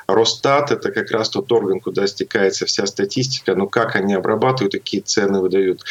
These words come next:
э, цифры выдают на гора, ну, меня всё больше и больше удивляет, да. А, то есть, э, как видят экономический рост какой-то или рост доходов,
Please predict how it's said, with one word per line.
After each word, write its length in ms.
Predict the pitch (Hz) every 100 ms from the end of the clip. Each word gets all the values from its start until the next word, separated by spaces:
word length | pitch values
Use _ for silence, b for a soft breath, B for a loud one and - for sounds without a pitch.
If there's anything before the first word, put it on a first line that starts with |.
| B -
э, 160 | 92
цифры 380 | 90 - 110 98
выдают 340 | 92 98 95
на 80 | 95
гора, 320 | 98 113 127
ну, 180 | 104 113
меня 400 | 92 98 110 117
всё 200 | 110 104
больше 320 | 104 107 -
и 40 | 101
больше 300 | 92 90 -
удивляет, 560 | 87 92 85 76 78 -
да. 220 | 90 98 B B B B -
А, 520 | 78 85 87 85 82
то 120 | -
есть, 320 | 87 - -
э, 180 | 82 85
как 180 | - 92
видят 340 | 95 92 92
экономический 580 | 90 87 92 90 - 92
рост 300 | 107 131 131
какой-то 400 | 110 - 95 -
или 80 | 85
рост 240 | 90 85
доходов, 560 | - - 131 107 95